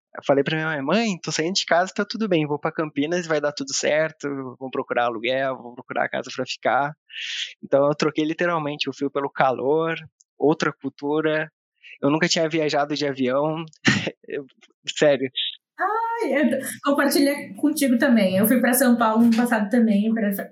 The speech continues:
Speaker 2: festa de final de ano, e foi a primeira vez que eu saí do Rio, Rio Grande do Sul, fui pra São Paulo.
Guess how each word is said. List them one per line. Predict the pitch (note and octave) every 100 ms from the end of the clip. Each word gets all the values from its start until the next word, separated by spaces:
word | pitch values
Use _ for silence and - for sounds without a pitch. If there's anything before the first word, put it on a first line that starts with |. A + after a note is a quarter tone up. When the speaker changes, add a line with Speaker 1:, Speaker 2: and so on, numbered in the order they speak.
| -
Speaker 2:
festa | G3+ G3
de | -
final | G#3+ G3+
de | G3+
ano, | G#3 G#3+
e |
foi | A3+ G#3+
a |
primeira | A3 A3 A3+ A#3+
vez | A3+
que | A3
eu | A3+
saí | A3+ G#3 G3+
do | G#3
Rio, | A3 F#3+ F#3+ -
Rio | A#3
Grande | G3+ G#3+
do | -
Sul, | G3+ G3
fui | A3
pra | A3
São | A3 A3
Paulo. | G#3+ F#3+ F#3+ G3+ G#3+